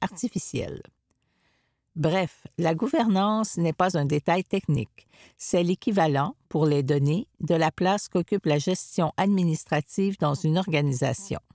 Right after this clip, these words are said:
Sans elle, on doit se résoudre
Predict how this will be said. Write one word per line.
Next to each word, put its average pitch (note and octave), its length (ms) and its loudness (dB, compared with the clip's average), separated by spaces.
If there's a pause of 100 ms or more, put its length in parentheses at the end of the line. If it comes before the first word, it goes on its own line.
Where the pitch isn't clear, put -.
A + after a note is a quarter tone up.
(720)
Sans G3+ 400 0
elle, G#3+ 340 2 (100)
on D#3+ 120 2
doit D#3 180 2
se - 140 -2
résoudre G3 560 0